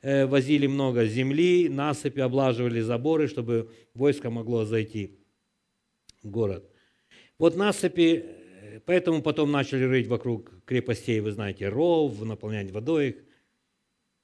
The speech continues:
«Вот насыпи достигают до города, чтобы взять его. И город от меча и голода, и моровой язвы отдаётся в руки халдеев». То есть, э, во время осады, полтора года, в городе уже был голод.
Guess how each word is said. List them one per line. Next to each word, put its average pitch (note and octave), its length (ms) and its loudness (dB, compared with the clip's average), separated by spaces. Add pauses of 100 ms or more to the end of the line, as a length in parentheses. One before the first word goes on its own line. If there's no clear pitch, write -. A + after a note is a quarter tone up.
(840)
«Вот F3 160 2
насыпи F#3+ 380 0
достигают D#3+ 560 4
до E3 100 8
города, E3+ 360 6
чтобы D3 340 2
взять C#3+ 340 6
его. A2+ 320 0 (100)
И D3 120 0
город G3 360 8
от D#3+ 240 0
меча F#3 320 0
и F3 100 6
голода, C#3+ 520 6
и B2 180 -2
моровой C#3+ 460 4
язвы C#3+ 560 2
отдаётся C3 580 2
в B2 60 0
руки C#3+ 260 0
халдеев». C3+ 640 2 (800)
То F#3+ 100 6
есть, G#3 260 8
э, D#3 320 -4 (220)
во E3 140 4
время A3 400 6
осады, C3+ 640 2 (120)
полтора D#3 440 2
года, D#3 380 4
в A#2 80 -6
городе F#3+ 440 4
уже F#3 240 4
был F#3+ 180 4
голод. D3 560 4